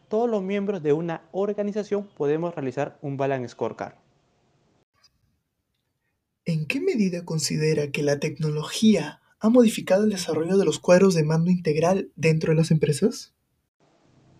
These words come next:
Speaker 1: Esta es una pregunta interesante, porque no me imagino elaborar, hacer seguimiento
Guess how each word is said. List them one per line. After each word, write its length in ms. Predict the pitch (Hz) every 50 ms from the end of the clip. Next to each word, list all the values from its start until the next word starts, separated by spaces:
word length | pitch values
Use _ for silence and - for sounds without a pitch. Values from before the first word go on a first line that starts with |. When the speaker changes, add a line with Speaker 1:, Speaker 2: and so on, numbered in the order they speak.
| _ _ _ _ _ _ _ _ _ _ _ _ _ _ _ _ _ _ _ _ _ _ _ _ _ _ _ _ _ _ _ _ _ _ _ _ _ _ _ _ _ _ _ _ _ -
Speaker 1:
Esta 540 | 175 214 226 220 - - 175 170 180 - -
es 160 | - 147 147
una 160 | 180 175 160
pregunta 380 | - 139 135 127 131 139 135 151
interesante, 680 | 147 135 127 117 117 117 - 180 170 131 120 - - - _ _ _ _ _ _ _ _ _ _ _ _ _
porque 240 | - 139 131 - 143
no 160 | 151 180 202
me 80 | 214 233
imagino 420 | 220 185 143 - - 170 170 170
elaborar, 680 | 165 151 131 117 117 120 120 131 139 143 147 151 - _
hacer 340 | - 131 120 - 143 135 135
seguimiento 960 | - - 143 127 123 120 120 127 135 139 143 139 131 127 - 131 127 - -